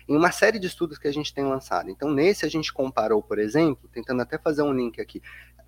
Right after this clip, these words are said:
perceba, a gente comparou os discursos de um ex-presidente com as políticas públicas que existiram no período, vendo se tinha ali uma forçação de barra, pra dizer assim,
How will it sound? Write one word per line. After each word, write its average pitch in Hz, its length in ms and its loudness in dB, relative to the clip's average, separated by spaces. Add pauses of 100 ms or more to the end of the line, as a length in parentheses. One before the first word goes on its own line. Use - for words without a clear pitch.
perceba, 104 360 2
a 104 40 4
gente 117 180 -2
comparou 143 380 0
os 110 120 -2
discursos 160 680 -4
de 135 80 -2
um 135 100 4
ex-presidente 107 880 -4 (380)
com 156 180 0
as - 80 -2
políticas 151 520 -4
públicas 143 440 -8
que - 80 -4
existiram 160 420 -2
no 165 100 2
período, 160 460 2
vendo 107 220 -4
se - 160 -16
tinha 135 320 -4
ali 117 200 -2
uma 156 220 -2
forçação 165 880 -2
de 156 100 -2
barra, 123 400 4
pra - 180 -10
dizer 107 160 -4
assim, 170 280 -2